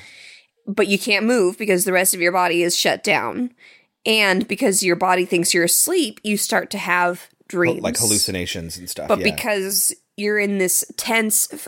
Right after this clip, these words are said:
Speaker 1: afraid state,
Speaker 2: And you
Speaker 1: of
Speaker 2: can't
Speaker 1: course they
Speaker 2: move.
Speaker 1: turn into nightmares.
Speaker 2: Right.
Speaker 1: And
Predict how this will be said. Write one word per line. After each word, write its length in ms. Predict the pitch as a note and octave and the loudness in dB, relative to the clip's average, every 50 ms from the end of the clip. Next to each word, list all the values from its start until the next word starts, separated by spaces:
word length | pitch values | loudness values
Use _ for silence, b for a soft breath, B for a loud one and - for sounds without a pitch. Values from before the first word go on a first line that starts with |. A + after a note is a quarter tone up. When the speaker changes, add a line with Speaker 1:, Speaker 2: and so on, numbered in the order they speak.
| - - | -4 -4
Speaker 1:
afraid 540 | G#3 - - - G#3 G#3 G3+ F#3+ F#3 F3+ - | -4 -4 -4 -2 0 2 2 2 2 0 0
state, 680 | - - - - E4 D4+ C4 G#3 A3 - - - - _ _ | 0 0 0 2 2 2 2 2 0 -2 -4 -8 -12 _ _
Speaker 2:
And 80 | - G2 | -8 -6
you 40 | A3 | -6
Speaker 1:
of 40 | - | -6
Speaker 2:
can't 140 | - - - | -4 -2 0
Speaker 1:
course 240 | - G#3 G3 - G2 | 2 2 2 2 2
they 140 | G#2+ - - | 2 2 2
Speaker 2:
move. 80 | - | 2
Speaker 1:
turn 180 | F3 G3+ G3 F#3 | 2 2 2 2
into 220 | F3 F3+ - G#3+ | 0 0 -2 -2
nightmares. 800 | G#3 A3+ A#3+ B3 - - - - - - C3+ - - - - - - - | 0 2 0 0 0 -2 -4 -4 -2 -4 -4 0 0 0 0 0 0 0
Speaker 2:
Right. 160 | G2+ E2 - B B B B B B B B B B B - | 0 0 -2 B B B B B B B B B B B 2
Speaker 1:
And 480 | G#3+ G3 F#3+ F#3+ F#3+ F#3+ F#3 F#3 F3 | 2 4 4 4 4 2 2 -2 -4